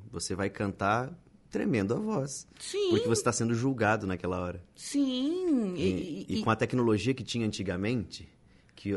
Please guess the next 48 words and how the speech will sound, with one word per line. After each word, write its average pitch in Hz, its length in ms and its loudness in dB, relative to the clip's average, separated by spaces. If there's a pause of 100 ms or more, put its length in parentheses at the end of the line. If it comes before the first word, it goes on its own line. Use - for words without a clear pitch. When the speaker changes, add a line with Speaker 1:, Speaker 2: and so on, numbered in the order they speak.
Speaker 1:
a, 87 800 -6 (380)
o 104 60 -4
som - 260 0
do 127 140 2
público 131 420 2
gritando 110 460 0
era 113 100 4
muito 135 280 2
mais 110 260 2
alto 107 220 0
do 98 60 -6
que - 120 0
a 95 40 2
banda 101 220 0
tocando, 98 600 -2 (760)
então 110 560 0
acho 107 140 -2
que - 60 -6
o - 20 0
nervosismo 107 480 0
era 107 100 2
muito 127 240 0
maior 123 300 2
ainda, 120 320 0
porque 92 220 -8
você 98 180 -4
precisava 113 480 -2
mostrar 117 460 0
o 139 60 0
teu 113 200 0
dom 110 360 2 (640)
pras 110 200 -2
pessoas, 117 680 0 (380)
só - 120 2
que 139 80 2
elas 147 140 4
não 151 180 4
tavam 160 280 2
aí 131 100 4
pra, 104 260 2
pra 101 140 -4
te 107 100 -4
ouvir, 101 160 0
elas 95 120 -2
tavam 110 160 0
ali 120 80 0
pra 143 120 0
berrar 143 360 2